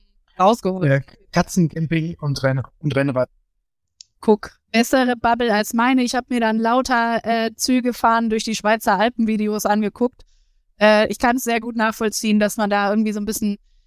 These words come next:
Speaker 1: äh, sich selbst, äh, checken muss, äh, um's zu machen. Aber nochmal zu dem Gedanken zurück, ähm,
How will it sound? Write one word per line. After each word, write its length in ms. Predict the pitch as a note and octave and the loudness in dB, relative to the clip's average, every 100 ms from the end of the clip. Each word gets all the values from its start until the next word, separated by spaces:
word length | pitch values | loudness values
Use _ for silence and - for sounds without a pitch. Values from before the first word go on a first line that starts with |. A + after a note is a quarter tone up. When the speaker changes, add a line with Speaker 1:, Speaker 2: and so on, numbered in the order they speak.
| _ _ | _ _
Speaker 1:
äh, 300 | - G#3 G3+ | 2 4 4
sich 160 | G3+ G#3+ | 0 -2
selbst, 380 | A3+ A3 G#3+ - | 0 0 -2 0
äh, 340 | G3 F#3+ F#3+ | 0 0 -2
checken 460 | G#3 C4 - G3+ F#3+ | -2 -4 -2 -2 -2
muss, 340 | F#3+ - - | -4 -6 -8
äh, 180 | G3+ G3 | -2 0
um's 220 | G3 G#3 | 0 -4
zu 80 | - | -2
machen. 200 | A3 A3+ | -2 0
Aber 180 | A3 A#3 | 0 2
nochmal 320 | B3+ C4+ C4 A#3 | 2 2 0 -2
zu 140 | A3+ | 0
dem 160 | C4+ B3+ | 0 0
Gedanken 320 | A#3 B3+ C4 | 0 -2 -2
zurück, 280 | C4 B3+ - | -2 -4 -2
ähm, 400 | A3+ A#3 A#3 A#3 | 0 2 0 -6